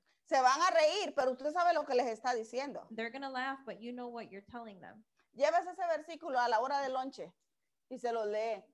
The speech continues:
Speaker 2: Take that Bible verse and read it to your coworkers during lunchtime.
Speaker 1: Es cierto, ahí está. ¿Ok? Dice que la muerte huirá de ellos.
Speaker 2: Why? It says, "Because death will elude them."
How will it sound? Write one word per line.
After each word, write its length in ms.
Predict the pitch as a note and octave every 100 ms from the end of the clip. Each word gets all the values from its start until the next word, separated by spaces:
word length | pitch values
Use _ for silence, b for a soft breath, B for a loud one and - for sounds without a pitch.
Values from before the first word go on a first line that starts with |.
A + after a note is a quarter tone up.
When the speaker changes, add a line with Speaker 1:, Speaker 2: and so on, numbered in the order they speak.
| -
Speaker 2:
Take 180 | B3 B3+
that 180 | C#4 C4+
Bible 380 | B3 B3+ B3
verse 360 | A3 G#3 B3+ -
and 100 | G3+
read 180 | G#3+ A3
it 100 | A#3+
to 80 | A#3
your 160 | G3+
coworkers 500 | - G#3+ G3+ - G3+
during 220 | G3 F#3+
lunchtime. 580 | F#3 F#3+ - - E3 - _ _ _ _ _ -
Speaker 1:
Es 180 | -
cierto, 540 | - A4+ C#5+ C5 - F3+
ahí 180 | A#3 E4+
está. 460 | - G#4+ G4 E3+ - _
¿Ok? 180 | - G3 D4 C#4
Dice 200 | D4+ D#4+
que 120 | D#4
la 120 | B3+
muerte 420 | B3 D#4 F4+ F4
huirá 300 | B3 A#3+ B3
de 220 | B3+ A#3+
ellos. 400 | A3 F3 - - _ -
Speaker 2:
Why? 260 | A3 A#3+
It 200 | B3+ B3
says, 200 | B3 A3+ -
"Because 300 | A#3+ A#3 A3
death 240 | - G#3+ B3
will 180 | B3+ A3+
elude 380 | G#3 A3 A3+ A3
them." 320 | A2+ -